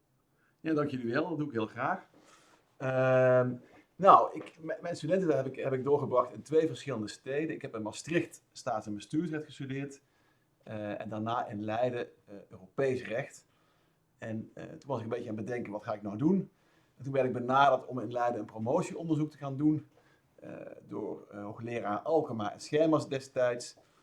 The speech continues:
Eh, en het onderwerp daarvan was eigenlijk de eisen die het Europese recht stelt aan nationale rechtsbescherming.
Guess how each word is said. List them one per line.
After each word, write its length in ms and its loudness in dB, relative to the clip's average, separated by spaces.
Eh, 380 -8
en 60 -10
het 100 -10
onderwerp 440 -2
daarvan 360 2
was 220 -4
eigenlijk 320 -4
de 80 -10
eisen 320 -2
die 140 -6
het 100 -12
Europese 580 -8
recht 280 -2
stelt 440 -4
aan 180 -6
nationale 440 -2
rechtsbescherming. 680 -8